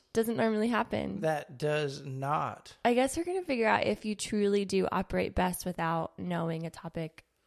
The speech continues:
Speaker 2: I still didn't do any research. I mean, I thought about it a little bit, but I didn't.
Speaker 1: I
Speaker 2: I
Speaker 1: know.
Speaker 2: didn't, because you've yelled at me before.
Speaker 1: I have not yelled at you.
Speaker 2: Well, okay. We're in public,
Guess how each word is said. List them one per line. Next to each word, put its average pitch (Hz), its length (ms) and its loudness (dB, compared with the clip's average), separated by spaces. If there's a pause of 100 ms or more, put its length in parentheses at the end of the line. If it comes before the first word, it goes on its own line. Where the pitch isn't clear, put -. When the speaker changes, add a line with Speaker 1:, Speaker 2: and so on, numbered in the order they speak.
(480)
Speaker 2:
I 190 100 2
still 190 240 0
didn't 151 140 -4
do 139 100 -2
any 127 140 -4
research. 120 640 -6 (120)
I - 40 -8
mean, 156 160 -2
I 139 80 -2
thought 156 260 4
about 117 300 0
it 107 80 -8
a - 20 -10
little 110 160 -8
bit, 113 220 -4
but 123 80 -2
I 117 80 0
didn't. 113 480 -10 (320)
Speaker 1:
I - 100 -2
Speaker 2:
I 151 140 -2
Speaker 1:
know. 143 80 -2
Speaker 2:
didn't, 139 320 -4
because 147 260 -4
you've 151 180 -4
yelled 208 240 0
at 165 80 -4
me 143 120 -6
before. 156 640 0
Speaker 1:
I 285 80 12
have 370 260 6
not 320 380 10
yelled 208 260 2
at 180 160 2
you. 175 260 -2
Speaker 2:
Well, 107 380 -4
okay. 302 300 -2 (260)
We're 139 160 -2
in 143 80 -4
public, 135 180 4